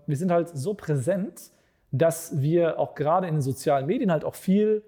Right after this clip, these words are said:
Feedback bekommen von Leuten, die jetzt nicht in unserer Zielgruppe sind. Also ganz konkret zum Beispiel Leute, ähm,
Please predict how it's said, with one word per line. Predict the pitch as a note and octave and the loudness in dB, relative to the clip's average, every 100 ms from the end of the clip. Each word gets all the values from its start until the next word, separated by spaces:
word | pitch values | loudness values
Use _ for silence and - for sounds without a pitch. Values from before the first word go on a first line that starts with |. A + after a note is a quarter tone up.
| _ _ _ _ _ _ _ | _ _ _ _ _ _ _
Feedback | - A#3 A#3 F3+ - | -2 0 2 0 -2
bekommen | - D3+ E3+ G3 | -4 -2 -2 -4
von | - E3 | -6 -2
Leuten, | D3+ D#3 D#3 F#3+ G3+ G3 C#3+ | 0 0 0 -4 -6 -8 -8
die | E3+ F#3+ | -4 -2
jetzt | G3 - | -2 -4
nicht | F3+ G3 - | -6 -6 -10
in | F3+ | -8
unserer | F#3 F3+ - | -4 -4 -4
Zielgruppe | B3+ - C#3+ A2+ | -6 -6 -10 -10
sind. | - - - | -14 -18 -12
Also | C3+ C#3 | -8 -4
ganz | E3 F#3 | -4 -4
konkret | D#3+ E3+ F#3 | -4 -2 -2
zum | F3+ | -2
Beispiel | D#3 D#3 - D3+ | 0 0 -2 -2
Leute, | D#3 E3 D3+ D#3+ D#3 D3+ _ _ _ _ C#3 | -2 -2 -4 -2 -2 -4 _ _ _ _ 0
ähm, | C#3 C#3 C#3 C3+ C3 B2 | 2 2 -2 -8 -10 -12